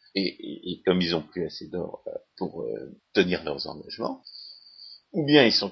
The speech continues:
obligés de réduire la quantité de substituts monétaires, ce qui va priver les, les échanges des, des quantités de monnaie nécessaires,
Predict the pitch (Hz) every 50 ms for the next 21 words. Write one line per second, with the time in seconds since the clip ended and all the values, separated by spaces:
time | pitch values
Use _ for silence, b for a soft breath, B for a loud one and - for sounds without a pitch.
0 | - 104 90 - 95 95 87 98 95 90 80 - _ _ _ - - 78 80 76
1 | - 82 80 87 92 85 76 76 - - 82 78 - - - 82 78 - - 78
2 | - - - - - - - 76 76 73 71 - - 82 78 - _ _ _ -
3 | - - - - 78 78 80 76 - - 92 80 78 87 78 69 65 - - -
4 | - - - - 71 73 73 - - - - 95 90 87 73 - _ _ _ -
5 | - 71 62 55 64 76 71 69 - - 85 - - - - 85 82 - - 78
6 | 80 82 85 80 - - - 73 73 - - 85 - - 98 90 82